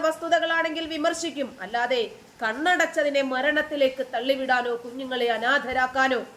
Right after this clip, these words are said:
ഒരു മാതാപിതാക്കളെ നിത്യ ദുഃഖത്തിലും കണ്ണീരിലും ആഴ്ത്താനും ഒന്നും എനിക്ക് താല്പര്യമില്ല. ഞാനതിന് നിൽക്കത്തുമില്ല. എല്ലാവരും അങ്ങനെ ആയിരിക്കണമെന്ന് നിർബന്ധമൊന്നുമില്ല. ആര് ചത്താലും ആര് പെറ്റാലും എനിക്ക് കുറച്ച് പണം ഉണ്ടാക്കിയാൽ മതി എന്ന ചിന്താധാരയുമായി നടക്കുന്ന ആളുകളുണ്ട്,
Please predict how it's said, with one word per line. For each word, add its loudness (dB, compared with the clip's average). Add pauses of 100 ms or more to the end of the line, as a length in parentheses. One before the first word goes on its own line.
(280)
ഒരു -8
മാതാപിതാക്കളെ 0 (100)
നിത്യ -4 (100)
ദുഃഖത്തിലും -4 (100)
കണ്ണീരിലും -2
ആഴ്ത്താനും -4
ഒന്നും -6
എനിക്ക് -8
താല്പര്യമില്ല. -8 (440)
ഞാനതിന് 0
നിൽക്കത്തുമില്ല. -2
എല്ലാവരും -2
അങ്ങനെ -2
ആയിരിക്കണമെന്ന് -4
നിർബന്ധമൊന്നുമില്ല. -2 (480)
ആര് 2
ചത്താലും 0
ആര് -2
പെറ്റാലും 0
എനിക്ക് -8
കുറച്ച് -6
പണം -4
ഉണ്ടാക്കിയാൽ -2
മതി 0 (420)
എന്ന 0 (120)
ചിന്താധാരയുമായി 0
നടക്കുന്ന -4
ആളുകളുണ്ട്, -2